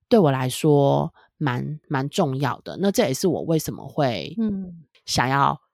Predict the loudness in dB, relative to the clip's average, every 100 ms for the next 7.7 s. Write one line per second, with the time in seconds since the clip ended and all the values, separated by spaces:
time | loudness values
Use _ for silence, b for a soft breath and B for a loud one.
0 | _ -4 0 2 2 0 -2 -2 -2 -2
1 | -2 -4 -6 -4 -6 -6 -4 -2 -2 -2
2 | -4 0 -2 -2 -6 -2 -4 -4 -10 -4
3 | -4 -4 -8 -10 -8 -6 -6 -2 0 0
4 | _ _ _ _ _ -4 -2 0 0 0
5 | -2 -4 -6 -10 -6 -6 -4 -6 -6 -6
6 | -2 -4 -4 -6 -4 -4 -2 -4 -2 -2
7 | -2 -4 -6 -8 -10 -10 -12